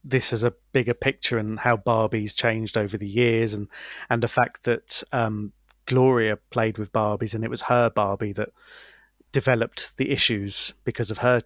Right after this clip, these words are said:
sadness in life, because you assume that Barbie is a child's toy. But of course,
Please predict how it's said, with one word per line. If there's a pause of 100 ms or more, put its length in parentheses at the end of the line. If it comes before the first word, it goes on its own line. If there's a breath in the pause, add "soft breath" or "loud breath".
(180)
sadness
in
life, (500 loud breath)
because
you
assume
that
Barbie
is
a
child's
toy. (240)
But
of
course,